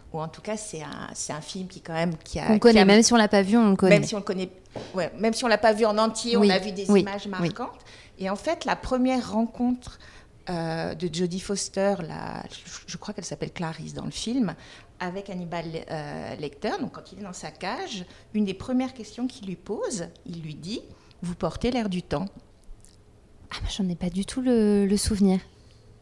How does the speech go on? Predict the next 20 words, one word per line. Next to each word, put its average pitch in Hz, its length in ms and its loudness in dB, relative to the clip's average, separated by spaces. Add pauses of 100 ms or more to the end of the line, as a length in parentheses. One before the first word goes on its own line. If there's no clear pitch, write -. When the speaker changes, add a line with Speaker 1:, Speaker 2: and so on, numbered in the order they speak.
Speaker 2:
Incroyable. 196 460 2 (920)
Speaker 1:
Et 170 80 -2
ça, 359 180 2
j'en 349 100 2
suis 233 180 -2
sûre. - 460 -10
Speaker 2:
Ça, 254 120 4
vous 220 120 2
en 185 60 0
êtes 170 200 -4
sûre. - 200 -2 (260)
Speaker 1:
<laughs> 175 500 -10
Speaker 2:
Ah, 254 80 2
c'est 214 140 -4
une 160 60 -6
bonne 208 160 4
anecdote, 175 420 0
ça. 160 280 -2
<laughs> - 1900 0
Ok. 392 160 -4